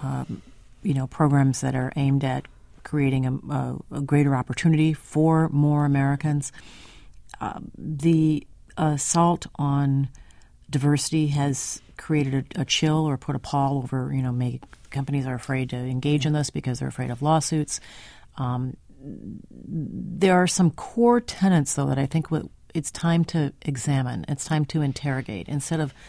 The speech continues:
pulling away, instead of it having a chilling effect, I think it, it, it is a moment to, okay, let's, let's lean into this. What is this? What, what will this require of us as a country?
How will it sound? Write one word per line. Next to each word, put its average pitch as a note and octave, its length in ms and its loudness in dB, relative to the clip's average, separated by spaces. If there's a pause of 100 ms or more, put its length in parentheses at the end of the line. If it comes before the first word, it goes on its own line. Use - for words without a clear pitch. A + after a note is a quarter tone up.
(720)
pulling G3+ 360 8
away, C#3+ 480 4
instead C#3+ 240 0
of D3+ 100 2
it D3 80 0
having C#3+ 300 0
a C#3 60 -2
chilling D3+ 340 0
effect, C3+ 280 -4
I C#3 60 -2
think D3 380 -4
it, - 160 -12 (120)
it, B2+ 160 -8 (200)
it D3+ 140 -4
is D3 140 0
a D3 40 4
moment C#3+ 500 4
to, C#3 280 -2
okay, C#3 320 -2
let's, D#3 320 -4
let's F3+ 200 -2
lean F3+ 180 4
into D#3+ 200 2
this. - 240 -6
What E3 220 -2
is G3 140 -4
this? E3 220 -4 (120)
What, E3+ 160 -2 (100)
what F#3 240 0 (160)
will E3+ 220 0
this D3 260 -4
require D3 560 2
of C3+ 300 2
us C#3+ 280 0
as C3 220 -2
a C#3+ 60 -2
country? - 560 -6